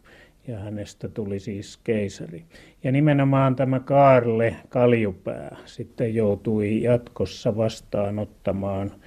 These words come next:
kovimmat viikinkien iskut, kun hän hallitsi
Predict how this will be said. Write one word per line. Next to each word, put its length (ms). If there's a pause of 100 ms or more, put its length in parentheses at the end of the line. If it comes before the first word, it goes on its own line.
(360)
kovimmat 840 (300)
viikinkien 920
iskut, 760 (220)
kun 280
hän 200
hallitsi 680